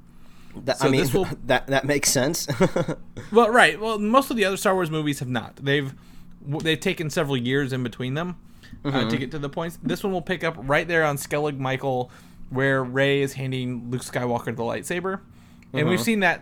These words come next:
Speaker 2: that being filmed this time and, and so on and so forth. But I'm, I don't know, I'm really excited to know that we're not, there's not gonna be a time jump and we don't have to worry about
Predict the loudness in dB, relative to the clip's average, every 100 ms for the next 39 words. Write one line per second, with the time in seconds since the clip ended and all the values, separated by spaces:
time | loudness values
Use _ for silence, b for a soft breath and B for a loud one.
0 | -6 0 0 0 -2 -2 -2 -2 -2 -6
1 | -10 -8 -8 -4 -4 -2 -4 -6 -10 -6
2 | -4 -4 -6 -4 -6 -4 -4 -4 -2 -4
3 | -6 B B B B -6 0 0 2 4
4 | 4 2 0 0 -2 -6 -14 -16 -8 -4
5 | 2 2 2 0 -2 -2 -2 -2 -2 -2
6 | -4 -6 -4 -2 -2 -2 -2 -2 0 0
7 | -2 -2 -2 -2 -4 -4 -2 -2 -2 -4
8 | -6 -6 -12